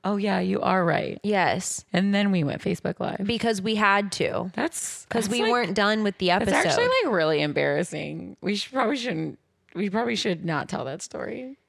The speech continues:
Speaker 1: Let's pretend it didn't happen. Even
Speaker 2: No.
Speaker 1: though it's on the internet, you can go, you can go
Speaker 2: <laughs>
Speaker 1: watch it. It's on our YouTube, and the episode is, um, is still in our, our podcast feed.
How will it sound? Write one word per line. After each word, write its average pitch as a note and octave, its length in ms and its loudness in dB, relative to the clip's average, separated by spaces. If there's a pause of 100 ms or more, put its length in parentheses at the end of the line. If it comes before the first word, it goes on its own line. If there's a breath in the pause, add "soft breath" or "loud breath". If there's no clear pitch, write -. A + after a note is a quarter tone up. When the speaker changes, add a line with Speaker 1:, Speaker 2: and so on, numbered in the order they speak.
(120)
Speaker 1:
Let's G3 140 -4
pretend A#3 260 -2
it F3+ 140 -4
didn't C#3+ 160 -4
happen. - 420 -4
Even A#3 80 0
Speaker 2:
No. A#3 220 4
Speaker 1:
though A3 60 4
it's G#3 100 0
on F#3+ 160 6
the G3+ 120 2
internet, D#3+ 300 4
you E3 120 2
can D#3 100 -2
go, D#4 420 4
you A3 140 4
can C#4+ 100 2
go B3+ 140 4
Speaker 2:
<laughs> - 0 -
Speaker 1:
watch F#3+ 240 4
it. F#3+ 160 4
It's F3+ 100 0
on F3 140 4
our F#3+ 80 4
YouTube, E3+ 600 2
and D#3+ 500 0
the D#3+ 140 2
episode D#3+ 540 0
is, D#3 460 -2 (920 soft breath)
um, D#3 460 -2 (360)
is E3 140 -2
still D#3 380 -2
in D#3 160 -2
our, D3+ 280 0 (560)
our D3+ 140 2
podcast D3+ 460 -2
feed. D#3+ 300 -6